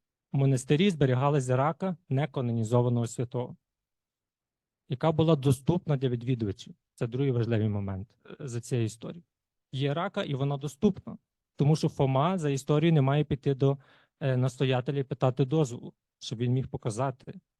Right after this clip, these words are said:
е, дитині. Крім того, у тисяча сімсот тридцять шостому році уже унійний чернець Фома заступився за Йова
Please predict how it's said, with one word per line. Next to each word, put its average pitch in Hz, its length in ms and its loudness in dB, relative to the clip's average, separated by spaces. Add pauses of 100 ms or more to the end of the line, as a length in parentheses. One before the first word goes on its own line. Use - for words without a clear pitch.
(240)
е, 117 180 0
дитині. 104 560 -6 (1300)
Крім 208 220 6
того, 196 260 6
у 175 120 4
тисяча 180 380 -2
сімсот 165 360 0
тридцять 147 240 -6
шостому 143 420 0
році 170 220 6
уже 156 260 2
унійний 160 500 6
чернець 143 500 -2
Фома 147 440 2 (560)
заступився 147 720 -2
за 123 140 -2
Йова 110 380 -2